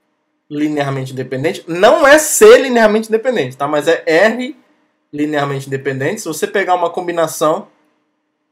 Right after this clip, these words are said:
é, desses quatro vetores com coeficientes reais dando zero,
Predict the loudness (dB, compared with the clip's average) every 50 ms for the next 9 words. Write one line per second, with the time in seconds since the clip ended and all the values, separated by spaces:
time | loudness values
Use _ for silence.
0 | _ _ _ _ _ _ _ _ _ _ _ _ _ _ _ _ _ _ _ _
1 | _ _ _ _ _ -2 0 2 2 2 2 2 0 -2 -2 -4 -6 -6 -10 -6
2 | 0 2 2 2 0 0 2 2 2 2 2 0 0 0 0 0 -4 -10 -6 -6
3 | -6 -4 -4 -4 -6 -6 -6 -8 -8 -6 -4 -2 2 2 2 2 2 0 0 -2
4 | -2 -2 -2 0 2 4 4 4 2 0